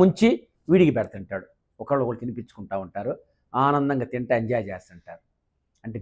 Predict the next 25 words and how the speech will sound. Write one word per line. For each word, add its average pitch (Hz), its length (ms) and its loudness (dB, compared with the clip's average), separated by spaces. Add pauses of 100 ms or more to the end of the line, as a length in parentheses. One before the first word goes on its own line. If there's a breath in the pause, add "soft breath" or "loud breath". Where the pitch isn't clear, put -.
దీంట్లో 139 280 -6 (100)
నీతి 147 260 -2
ఏంటంటే 95 400 -10 (800)
నరకం 151 400 0
అంటే 151 180 0
ఎక్కడో 151 200 2 (120)
లేదు, 98 200 -8 (480)
సెల్ఫిష్గా 139 640 -2
ఆలోచించుకుంటా 110 640 -6 (120)
నేనే 170 280 6 (140)
బాగుపడాలి, 127 600 6 (420)
పక్కోడి 160 360 4
సంగతి 143 240 0
నాకొద్దు, 120 420 -2 (460)
నేను 185 280 4
ఎట్టయినా 202 380 6
సరే 165 200 2
కిరికిరి 170 380 0
చేసినా 151 300 -2 (120)
సరే 147 180 4 (500)
నా 143 80 2 (120)
జీవితంలో 156 460 4 (320)
నేను 131 220 -2
పైకి 139 300 0
రావాలి, 120 400 0